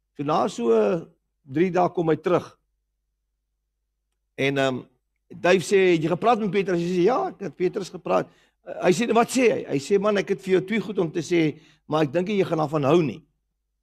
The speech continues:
Petrus sê, "Jy gaan nog vir vyftien jaar lank so sukkel." Wat 'n goeie tyding.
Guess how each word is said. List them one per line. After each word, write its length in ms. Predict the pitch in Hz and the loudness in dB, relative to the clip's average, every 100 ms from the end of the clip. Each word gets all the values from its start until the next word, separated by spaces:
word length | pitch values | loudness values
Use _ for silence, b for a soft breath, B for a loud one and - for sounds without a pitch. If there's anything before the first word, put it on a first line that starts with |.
| _ _ _ _ 233 | _ _ _ _ -2
Petrus 300 | 226 233 220 | 0 2 2
sê, 100 | 220 | 2
"Jy 80 | |
gaan 120 | 214 214 | 4 2
nog 100 | 170 | 0
vir 100 | 196 | 2
vyftien 360 | 254 233 233 | 2 2 2
jaar 180 | 208 196 | 2 4
lank 160 | 190 185 | 2 -2
so 120 | 175 | -4
sukkel." 360 | - 151 117 - _ _ _ _ _ _ _ _ _ _ _ _ - | -2 -4 -6 -12 _ _ _ _ _ _ _ _ _ _ _ _ -8
Wat 220 | 156 - | -6 -4
'n 60 | 233 | -4
goeie 320 | - 208 190 | -2 0 0
tyding. 480 | - 196 190 127 | 0 0 0 -4